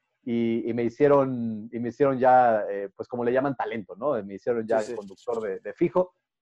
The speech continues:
Speaker 1: eh, ahí en Fox Sports. Eh, pero eso, bueno, ya fue una parte más administrativa que otra cosa.
Speaker 2: Y como dices, desde dos mil catorce, no sé si,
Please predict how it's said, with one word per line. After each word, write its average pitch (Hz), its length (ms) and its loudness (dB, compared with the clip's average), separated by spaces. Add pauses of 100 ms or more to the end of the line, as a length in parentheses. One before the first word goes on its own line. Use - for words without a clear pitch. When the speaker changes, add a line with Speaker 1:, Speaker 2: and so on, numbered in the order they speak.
(240)
Speaker 1:
eh, 104 320 -4
ahí 113 100 0
en 120 80 -2
Fox 120 180 -6
Sports. - 420 0 (640)
Eh, 104 180 -6
pero 127 160 2
eso, 139 100 -2
bueno, 120 200 2
ya 127 140 2
fue 139 140 0
una 127 300 -2
parte 120 320 0
más 113 260 -2
administrativa 101 720 -4
que 101 100 -16
otra 92 180 -10
cosa. - 200 -16 (840)
Speaker 2:
Y 156 160 -10
como 170 280 2
dices, 190 440 -2
desde 151 920 0
dos 151 200 0
mil 185 200 -2
catorce, 196 680 0 (920)
no 151 140 -6
sé 175 180 -6
si, 175 260 -4